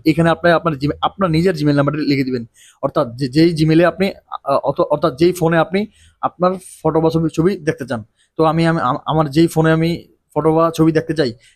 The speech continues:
সেই Gmail-টা আমি এখানে টাইপ করে দিব। তো আপনি এখানে টাইপ করে দিলেই দেখবেন যে আপনাদের নিচে এরকম একটা Gmail চলে আসবে। আপ-, আপনার Gmail, আপনার নিজের Gmail-টা চলে আসবে, আপনি দেখলেই চিনতে পারবেন। তো আমি এখানে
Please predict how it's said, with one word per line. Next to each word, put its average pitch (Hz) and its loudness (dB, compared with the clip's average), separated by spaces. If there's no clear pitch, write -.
সেই 160 2
Gmail-টা 160 2
আমি 175 2
এখানে 165 0
টাইপ 160 0
করে 151 0
দিব। 120 -6
তো - -2
আপনি 143 -2
এখানে 175 2
টাইপ 170 0
করে 196 2
দিলেই 170 2
দেখবেন 147 0
যে 160 2
আপনাদের 170 0
নিচে 160 2
এরকম 175 0
একটা 185 -2
Gmail 160 2
চলে 165 2
আসবে। 135 0
আপ-, 117 -2
আপনার 170 0
Gmail, 156 0
আপনার 165 -2
নিজের 170 2
Gmail-টা 156 2
চলে 160 4
আসবে, 143 0
আপনি 160 -2
দেখলেই 175 2
চিনতে 175 2
পারবেন। 139 2
তো - 0
আমি 165 2
এখানে 170 2